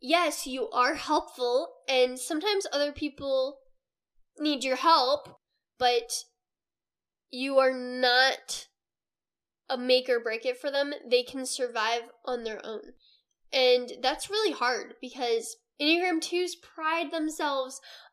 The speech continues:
on having this capacity to love others so much and help others that it takes a lot to be humble. It really, really does.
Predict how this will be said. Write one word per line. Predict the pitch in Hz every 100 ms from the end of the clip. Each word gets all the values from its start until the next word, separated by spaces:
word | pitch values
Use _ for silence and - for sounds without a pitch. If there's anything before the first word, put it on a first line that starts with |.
| _
on | 294 277 269 269 269 - -
having | 269 269 294
this | 277 -
capacity | - - 240 254 - 254 269
to | - 240
love | 240 233 247
others | 233 233 247 -
so | 240
much | 240 247 247 -
and | 240
help | 240 214 226 226
others | 254 285 302 302 - - - -
that | 254 247 - -
it | 285
takes | - 403
a | 277
lot | 214 214 -
to | -
be | 247 226 - -
humble. | 247 233 - - _
It | 269 254 240 233
really, | 262 262 262 240 226
really | 240 226 220
does. | - - -